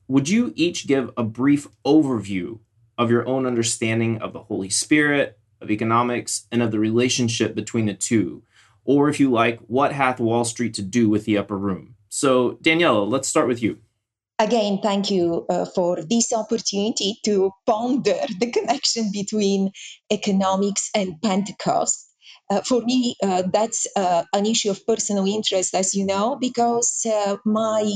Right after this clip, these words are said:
Speaker 2: education started as an economist. I have a bachelor's and master's in social economics and consequently transition to theology. And it is a way to redeem part of my <laughs> education prior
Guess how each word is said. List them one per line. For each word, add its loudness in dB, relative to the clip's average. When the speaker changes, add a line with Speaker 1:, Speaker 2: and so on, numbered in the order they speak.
Speaker 2:
education -2
started -4
as 0
an 0
economist. -2
I 0
have -2
a -4
bachelor's -2
and -6
master's -4
in 2
social 0
economics -2
and 0
consequently -2
transition 0
to -6
theology. -2
And 0
it -2
is 0
a 0
way 0
to 4
redeem 0
part -2
of 2
my 2
<laughs> -2
education -2
prior 0